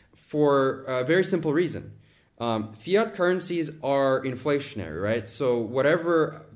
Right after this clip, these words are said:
percentage of your wealth that you're storing in them, uh, every year it depreciates in value. Now, crypto assets such as Bitcoin and eth, on the other hand,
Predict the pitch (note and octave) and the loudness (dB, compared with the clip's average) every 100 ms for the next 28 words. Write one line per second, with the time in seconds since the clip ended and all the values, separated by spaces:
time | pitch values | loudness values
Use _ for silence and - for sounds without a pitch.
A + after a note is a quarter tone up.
0 | - - C#3 C3 D3+ D3 C3 A#2 B2 A#2 | -20 -6 -6 0 0 2 0 -2 -2 0
1 | B2+ C#3 G#2+ A#2+ A2 A2 G#2+ - D3 C#3 | 2 0 -2 -6 -4 -4 -6 -2 0 2
2 | B2 - - G#3+ A3+ B2 C#3 E3 - - | 0 -6 0 2 4 4 2 -4 -10 -20
3 | - _ _ - A#2+ A#2 D3 F#3+ E3+ D3 | -20 _ _ -6 -4 -2 2 2 2 -2
4 | D#3+ F3 D3 - - C#3+ C#3+ - - _ | 2 4 4 2 -4 0 0 -2 -20 _
5 | C3+ D3+ F3+ D#3 D3 A2+ A2 G#2+ G#2 E2 | -6 -4 -2 0 0 0 -2 -2 -2 -4
6 | - - _ _ _ _ D3+ E3 D#3+ D#3+ | -10 -20 _ _ _ _ 0 2 2 -2
7 | - - _ _ _ _ _ _ _ _ | -8 -20 _ _ _ _ _ _ _ _
8 | _ _ _ - B2+ C#3 - - G3+ G#3 | _ _ _ -18 -16 -18 -8 0 2 4
9 | D#3+ F#3 F#3 D#3+ F3 D#3+ C#3 F3 F3 D#3+ | 4 2 2 -2 -2 -4 -2 -2 2 2
10 | C#3+ D3+ B3 C4+ - C#3+ C3 A#2+ A2+ A2+ | 2 0 -2 0 0 0 2 2 0 0
11 | G#2+ G#2 | 0 0